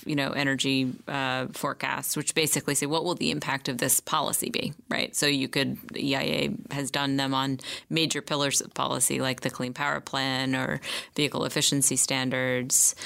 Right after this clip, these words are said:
Um, they've done them on the future of nuclear power. And again, those are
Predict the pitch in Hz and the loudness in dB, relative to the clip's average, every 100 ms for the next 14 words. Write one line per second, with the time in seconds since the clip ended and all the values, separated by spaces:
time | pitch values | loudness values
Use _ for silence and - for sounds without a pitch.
0 | - - - - - 135 135 131 135 135 | -8 -8 -10 -8 -4 -2 0 -2 -2 0
1 | 135 135 127 127 127 127 - 135 123 123 | 0 0 2 2 2 0 0 0 2 0
2 | 123 - 120 - 131 135 131 127 123 123 | 0 -2 -4 -4 -2 -2 0 -2 -2 -2
3 | - - - - 175 180 180 165 196 185 | -6 -10 -8 -2 0 2 2 0 0 2
4 | 165 160 151 147 | 2 2 2 -2